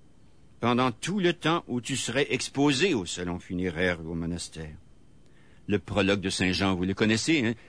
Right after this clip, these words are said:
C'est ce qu'on appelait le dernier évangile à la fin de la messe, autrefois, avant le concile, hein ? C'est si beau, le prologue de saint Jean. Si beau. Or, dit le prieur,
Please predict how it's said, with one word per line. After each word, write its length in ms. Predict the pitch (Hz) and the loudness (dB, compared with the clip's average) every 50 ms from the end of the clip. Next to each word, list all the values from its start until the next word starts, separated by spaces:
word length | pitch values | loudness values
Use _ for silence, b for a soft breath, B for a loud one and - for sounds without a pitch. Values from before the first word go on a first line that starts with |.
| B B B | B B B
C'est 140 | B - 143 | B -2 -2
ce 60 | - | 0
qu'on 140 | - 175 160 | 2 2 2
appelait 220 | 156 151 - 165 | 2 2 2 2
le 140 | 151 147 143 | 2 2 2
dernier 360 | 131 147 139 139 139 135 131 | 2 2 2 2 2 2 2
évangile 540 | 139 127 120 120 120 120 101 101 120 120 117 | 2 2 2 2 2 2 2 2 2 4 4
à 60 | 110 | 2
la 100 | 110 110 | 2 0
fin 160 | 107 - 110 | 0 0 0
de 80 | 110 104 | 2 2
la 80 | 104 101 | 2 0
messe, 260 | 92 87 92 - - | 0 0 -2 -2 -2
autrefois, 460 | 107 - 90 104 95 - - 95 95 | -4 -4 -4 -6 -6 -4 -2 0 0
avant 180 | 98 87 92 92 | 0 0 0 -2
le 60 | 90 | -4
concile, 640 | - - 85 80 - - - - 76 71 73 69 - | -4 -6 -8 -8 -6 -6 -8 -8 -8 -8 -10 -10 -10
hein ? 80 | 110 139 160 147 - - - - - - - B B B B B B B B B B B | -10 -10 -10 -12 -16 -20 -20 -20 -20 -20 -20 B B B B B B B B B B B
C'est 160 | B - 180 | B -2 0
si 240 | 160 - - 214 226 | 0 0 0 -2 0
beau, 240 | 185 180 214 196 151 | 2 4 4 4 4
le 140 | 110 87 80 | 2 0 -4
prologue 460 | - - - 85 73 78 78 73 73 | -8 -12 -12 -10 -8 -8 -8 -10 -10
de 100 | - 76 | -12 -12
saint 280 | - - - 71 71 | -10 -10 -10 -10 -12
Jean. 220 | 69 64 62 65 - - - - - - - - - - - - - - - - - - - - - - | -12 -14 -18 -20 -20 -20 -20 -20 -20 -20 -20 -20 -20 -20 -20 -20 -20 -20 -20 -20 -20 -20 -20 -20 -14 -10
Si 240 | - - - 180 | -8 -4 -4 -4
beau. 180 | - 113 104 - - - - - - - - - - - - - - - - - - - - - - - - - - - - - - - - - - - - - - - - - - - - - - - - - - - - - - - b b b b b b b b b b - - | -6 -6 -12 -16 -18 -20 -20 -20 -20 -20 -20 -20 -20 -20 -20 -20 -20 -20 -20 -20 -20 -20 -20 -20 -20 -20 -20 -20 -20 -20 -20 -20 -20 -20 -20 -20 -20 -20 -20 -20 -20 -20 -20 -20 -20 -20 -20 -20 -20 -20 -20 -20 -20 -20 -20 -20 -20 -20 b b b b b b b b b b -6 0
Or, 400 | 156 185 214 208 175 123 87 82 | 2 2 4 4 2 0 -2 -6
dit 220 | 85 87 101 127 120 | -8 -4 -2 0 0
le 160 | 107 98 87 | 0 0 -2
prieur, 760 | - - - - 107 85 76 73 71 71 71 69 69 69 - | -4 -6 -8 -6 -4 -4 -4 -6 -6 -8 -12 -14 -16 -18 -18